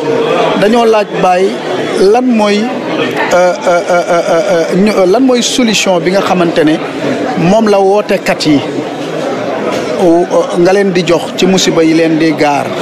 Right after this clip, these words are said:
Mu ne leen, "Man bugguma kuy jàmbat, bugguma kuy lim ay problème. Li war wootekat bi mooy lépp lu mu am na ko dépassé ci ooteem.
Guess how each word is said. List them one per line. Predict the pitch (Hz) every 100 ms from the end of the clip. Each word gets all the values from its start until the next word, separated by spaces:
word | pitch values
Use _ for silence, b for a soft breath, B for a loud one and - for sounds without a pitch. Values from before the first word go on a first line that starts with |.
| - - - - - -
Mu | 185
ne | 185
leen, | 175 170
"Man | 175 165
bugguma | 196 214 190 185
kuy | - 185 147
jàmbat, | 160 156 151 170 - - - 262 214 208 196 202 220 151
bugguma | 196 202 190
kuy | 185 196
lim | 185 185 -
ay | 165
problème. | - 151 139 131 123 160 139 127 - -
Li | 208
war | 269 254
wootekat | 214 185 175 - 156 139
bi | 160 - 123 -
mooy | 180
lépp | 190 214 -
lu | 208 196
mu | 196
am | 175 170 165
na |
ko | 165 165
dépassé | 165 175 170 156
ci | - -
ooteem. | - 156 160